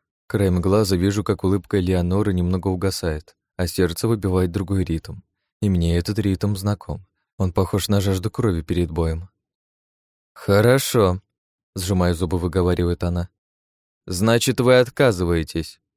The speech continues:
Смотрю на негра. «Ты такое сказал?» Качает головой. Элеонора продолжает. «Есть ещё одна отработка для старшекурсников и для тех, кто отказывается выполнять указания.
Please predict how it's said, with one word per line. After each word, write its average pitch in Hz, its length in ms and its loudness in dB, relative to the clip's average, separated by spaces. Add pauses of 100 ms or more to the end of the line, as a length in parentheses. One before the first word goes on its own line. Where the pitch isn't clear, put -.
(440)
Смотрю 90 420 -2
на 92 120 0
негра. 92 400 -4 (680)
«Ты 87 120 -2
такое 87 300 0
сказал?» 101 480 -2 (360)
Качает 98 360 0
головой. 85 480 -2 (180)
Элеонора 104 480 0
продолжает. 113 800 -4 (760)
«Есть 147 440 2
ещё 180 300 4
одна 110 180 4
отработка 107 580 2
для 95 160 2
старшекурсников 98 1000 -4 (300)
и 120 120 2
для 143 220 4
тех, 160 180 2
кто - 160 2
отказывается 147 640 2
выполнять 139 440 0
указания. 90 640 0